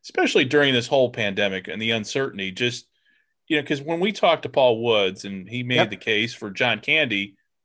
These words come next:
Speaker 2: Yep.
Speaker 1: having saved the league by floating the idea and kinda getting that ball rolling on American expansion. And do you think the league has kinda learned the lessons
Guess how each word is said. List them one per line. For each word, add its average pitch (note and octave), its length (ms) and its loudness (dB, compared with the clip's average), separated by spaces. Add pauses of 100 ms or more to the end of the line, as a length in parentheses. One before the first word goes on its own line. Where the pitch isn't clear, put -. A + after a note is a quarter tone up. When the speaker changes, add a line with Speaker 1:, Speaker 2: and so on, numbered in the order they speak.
(120)
Speaker 2:
Yep. G#3 60 4
Speaker 1:
having G#3 200 2
saved A3+ 360 2
the F#3 100 2
league F#3+ 260 -2
by C#3 320 2 (720)
floating F#3+ 300 4
the D#3 160 2
idea C3 480 2
and B2+ 160 -4
kinda D#3+ 220 0
getting D#3+ 180 -2
that C#3 200 0
ball C#3+ 200 6
rolling C3 400 2
on G2+ 100 -2
American A#2+ 440 -4
expansion. D#3+ 720 -8 (520)
And C#3 480 0 (240)
do D3 60 -4
you D3 80 4
think G#3+ 260 -2
the F3 100 -2
league D#3+ 260 0
has B2+ 180 -4
kinda D3 280 -6
learned B2+ 400 -4
the A#2+ 60 -2
lessons B2 640 -4